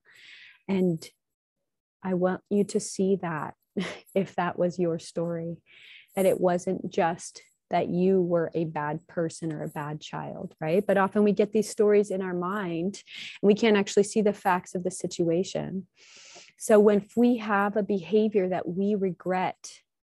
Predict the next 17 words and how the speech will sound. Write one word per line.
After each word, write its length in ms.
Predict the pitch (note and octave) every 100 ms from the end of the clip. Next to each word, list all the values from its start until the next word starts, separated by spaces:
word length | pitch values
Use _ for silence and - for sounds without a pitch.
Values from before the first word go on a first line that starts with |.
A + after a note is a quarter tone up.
| _ _
that 160 | F#3 B2+
we 140 | G3
have 280 | E3+ F#3+ E3
done 420 | F3 E3 C#3+ F#3 - _
or 80 | F3+
something 360 | - G3 G3 G3
that 100 | F3
we 120 | F3+
are 120 | F3+
ashamed 480 | G3 - E3+ F3 E3+
of, 200 | F3 F3+ _ _ _ _ _ _ _ _ _ _ _ -
the 80 |
first 440 | A3 - A3+ A3+ -
thing 180 | A3 G#3+
to 160 | -
ask 280 | F3 F3+ -
yourself 460 | F#3 - F3 E3